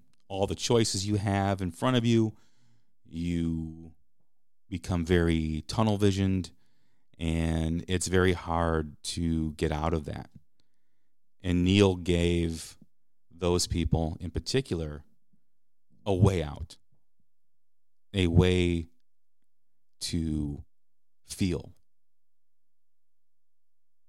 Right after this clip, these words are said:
And he became their friend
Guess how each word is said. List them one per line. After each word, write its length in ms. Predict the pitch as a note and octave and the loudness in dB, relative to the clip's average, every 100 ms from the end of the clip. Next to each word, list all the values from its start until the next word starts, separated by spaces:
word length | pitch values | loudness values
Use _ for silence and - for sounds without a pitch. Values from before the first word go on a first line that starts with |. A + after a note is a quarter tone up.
| - - - - - - - - - - | -20 -20 -20 -20 -20 -20 -20 -20 -20 -14
And 100 | F#2 | -6
he 140 | E2+ F#2+ | 0 0
became 420 | G2+ - G2+ G2+ | 0 -2 0 2
their 140 | G#2 | 2
friend 480 | G#2 A#2 A#2+ E2+ D#2 | 2 0 0 0 -8